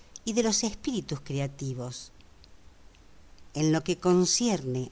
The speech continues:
a la Trinidad del Paraíso, solo existen fuera de Abona los siete universos habitados, los siete universos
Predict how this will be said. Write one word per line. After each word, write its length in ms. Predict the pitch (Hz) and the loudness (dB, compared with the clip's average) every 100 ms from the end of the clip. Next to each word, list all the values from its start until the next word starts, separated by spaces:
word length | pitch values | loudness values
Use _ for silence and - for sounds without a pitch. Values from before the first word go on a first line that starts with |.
| - | -6
a 100 | 165 | -2
la 160 | 170 165 | -2 -2
Trinidad 680 | 220 277 240 151 151 151 135 - - | -2 2 2 2 2 -2 -4 -12 -8
del 260 | 135 135 | -4 -4
Paraíso, 840 | 135 208 170 139 170 - 175 170 170 - - - - - - - - | -2 -2 0 0 2 2 2 -4 -6 -16 -20 -20 -20 -20 -20 -18 -6
solo 420 | - 190 202 208 | 0 4 4 4
existen 680 | 208 - 202 185 - 180 170 | 2 2 2 0 4 4 4
fuera 300 | - 175 165 | 2 2 2
de 120 | 165 | 0
Abona 460 | 156 165 165 156 - - - - | 2 2 2 0 -6 -18 -20 -8
los 380 | 165 160 151 - - | -2 0 0 -2 -2
siete 580 | - 190 202 208 220 | 2 4 4 4 2
universos 760 | 208 202 208 233 135 139 127 - | 6 6 4 2 0 -2 -2 -2
habitados, 800 | 143 147 175 175 135 117 - - - - - - | -2 -4 -2 0 -2 -6 -8 -10 -18 -20 -18 -8
los 240 | 151 127 | -4 0
siete 600 | - 180 208 208 247 247 - - | 2 4 2 0 -4 -4 -10 -4
universos 840 | 143 139 131 147 160 - 170 - | 0 0 0 0 2 2 0 -6